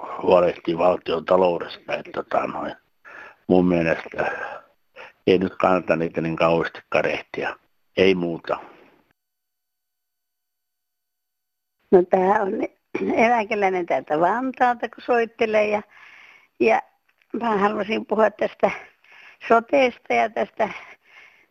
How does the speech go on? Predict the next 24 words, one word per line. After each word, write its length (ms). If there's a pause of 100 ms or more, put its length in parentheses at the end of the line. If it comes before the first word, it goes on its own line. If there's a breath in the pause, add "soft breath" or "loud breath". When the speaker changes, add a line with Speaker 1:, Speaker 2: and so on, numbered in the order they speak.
(240)
Speaker 2:
asiasta, 600
mitä 240
jauhetaan 600
nyt 200
koko 320
aika 340
niin 200
hirveästi 640
näissä 400
terveyskeskuksissa 1160
ja 100
palveluista 840
ja 120
kaikista. 540 (380)
Mä 200
en 140
oikein 440
ymmärrä 440
aina, 300 (220)
miten 640
se 180
voi 280
näin 300
mennä. 400